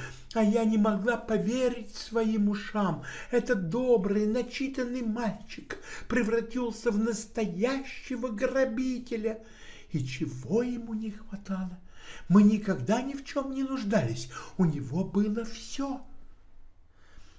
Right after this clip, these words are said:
"В определённом возрасте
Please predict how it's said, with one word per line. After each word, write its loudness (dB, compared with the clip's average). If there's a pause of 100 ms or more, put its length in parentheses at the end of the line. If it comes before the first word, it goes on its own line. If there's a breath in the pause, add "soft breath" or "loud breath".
(300 soft breath)
"В 2 (300 loud breath)
определённом 2 (240)
возрасте 0